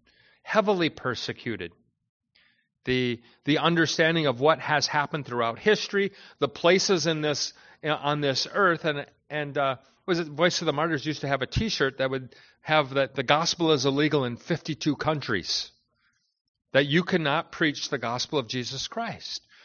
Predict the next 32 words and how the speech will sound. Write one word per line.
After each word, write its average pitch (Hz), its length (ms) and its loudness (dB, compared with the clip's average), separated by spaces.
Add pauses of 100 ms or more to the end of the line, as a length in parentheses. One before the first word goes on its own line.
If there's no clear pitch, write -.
(340)
We 151 120 2
come 196 200 4
to 196 80 6
this 156 220 4
place 196 420 2
of, 131 260 0 (680)
of 127 300 -4 (340)
the, 131 440 2 (300)
really 247 280 8
the, 143 360 6
the, 143 400 4
if 156 180 0
we're 160 120 4
honest, 151 600 2 (300)
it 165 160 6
is 170 280 4
the, 151 420 2 (340)
it 160 160 4
is 151 220 0
the, 156 160 8
in 165 240 2
the 151 80 4
warfare 147 680 2 (300)
when 151 240 2
Satan, 196 680 2 (800)
I 147 180 -4
mean, 147 380 -2
much 156 340 2
to 180 100 6
maybe 165 260 8
our 170 160 8
surprise, 143 560 2